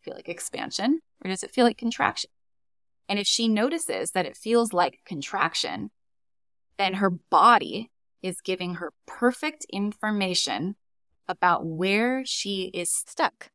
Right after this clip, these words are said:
The body never lies. The body is a reflection of truth.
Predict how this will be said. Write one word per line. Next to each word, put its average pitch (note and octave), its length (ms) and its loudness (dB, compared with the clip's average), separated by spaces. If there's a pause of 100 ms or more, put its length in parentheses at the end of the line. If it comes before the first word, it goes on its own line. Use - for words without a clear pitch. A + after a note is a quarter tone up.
(180)
The - 140 -18 (100)
body F#3+ 640 8
never E3 260 -2
lies. F#3 500 4 (100)
The F3+ 100 -14 (140)
body F#3 580 4
is F3+ 300 -2
a F3 100 -2
reflection D#3+ 960 -4
of - 220 -2
truth. - 420 -2